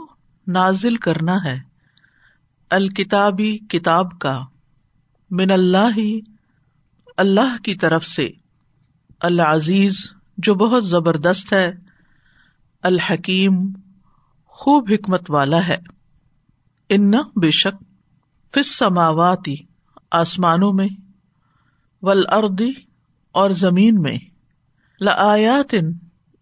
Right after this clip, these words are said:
البتہ نشانیاں ہیں، للمؤمنین، ایمان لانے والوں کے لیے، وفی خلقکم،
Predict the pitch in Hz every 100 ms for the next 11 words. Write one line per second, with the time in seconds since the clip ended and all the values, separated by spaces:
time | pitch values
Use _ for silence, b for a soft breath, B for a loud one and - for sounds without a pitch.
0 | _ 185 175 180 175 190 185 170 - 156
1 | 165 196 220 151 131 - _ _ _ _
2 | _ _ _ _ _ 196 247 277 240 202
3 | 175 170 165 170 170 175 - - _ _
4 | _ - 190 196 202 202 175 165 170 160
5 | 143 156 156 202 196 151 131 - - _
6 | _ _ _ _ _ - 254 294 294 294
7 | 302 330 339 170 165 135